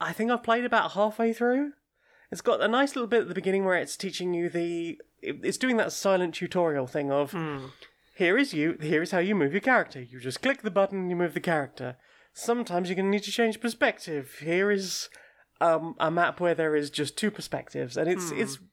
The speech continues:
Speaker 1: got a really nice ramp up into that thing. And then the, uh, sort of pathway splits,
Speaker 2: Hmm.
Speaker 1: and you've got a choice of, uh, one of them will give you, like,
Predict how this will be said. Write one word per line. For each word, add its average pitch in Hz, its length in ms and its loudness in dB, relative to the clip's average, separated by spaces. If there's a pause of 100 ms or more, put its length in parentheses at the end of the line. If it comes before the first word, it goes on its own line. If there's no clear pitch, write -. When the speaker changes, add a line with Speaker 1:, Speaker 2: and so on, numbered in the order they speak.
(280)
Speaker 1:
got 208 200 0
a 190 60 2
really 208 320 -4
nice 202 380 0
ramp 165 280 0
up 156 200 -2
into 160 540 -6 (420)
that 147 360 -2
thing. 139 340 -8 (200)
And 165 160 0
then 226 380 0 (300)
the, 180 460 -2
uh, 151 460 0 (340)
sort 147 240 -2
of - 80 -18
pathway 156 400 -2
splits, - 640 -6 (180)
Speaker 2:
Hmm. 151 360 -10
Speaker 1:
and 185 160 2
you've 185 100 0
got 190 140 0
a 175 40 -4
choice 180 400 -2 (140)
of, 160 480 0 (460)
uh, - 100 -12
one 214 300 0
of 220 120 0
them 202 220 0
will 196 100 2
give 165 220 -4
you, 170 240 -6
like, 151 340 -2